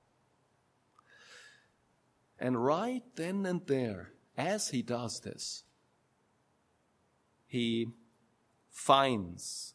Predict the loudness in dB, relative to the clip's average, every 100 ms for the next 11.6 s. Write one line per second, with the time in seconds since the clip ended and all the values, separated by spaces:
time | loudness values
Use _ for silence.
0 | 0 2 2 -2 -12 -20 _ _ -2 2
1 | 2 2 -2 -2 2 4 4 2 -6 -20
2 | -2 4 4 4 0 2 6 6 6 2
3 | 4 4 12 12 12 6 4 4 4 0
4 | 0 4 4 6 6 6 2 4 2 2
5 | 4 6 6 4 2 8 10 10 8 2
6 | -2 6 6 8 6 6 4 4 6 10
7 | 10 10 10 8 8 2 -10 -18 -20 _
8 | _ _ _ _ _ _ _ _ _ _
9 | _ _ _ _ _ _ _ 8 10 10
10 | 8 8 8 6 6 8 8 8 6 6
11 | 2 6 10 10 10 6